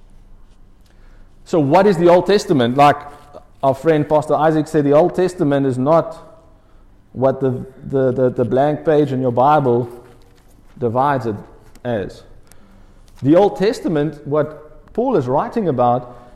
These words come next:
is speaking about the conditional covenant of the law.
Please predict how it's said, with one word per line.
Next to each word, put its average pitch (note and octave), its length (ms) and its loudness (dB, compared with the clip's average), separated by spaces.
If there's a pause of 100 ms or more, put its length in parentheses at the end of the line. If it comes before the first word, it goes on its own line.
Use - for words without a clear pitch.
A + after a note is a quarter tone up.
(280)
is F3+ 380 0 (420)
speaking C4+ 640 -8
about D3+ 480 -2
the D#3 100 0
conditional F#3 960 -2
covenant F3+ 880 -4 (680)
of C3+ 260 0
the C3 80 -2
law. A#2 280 -2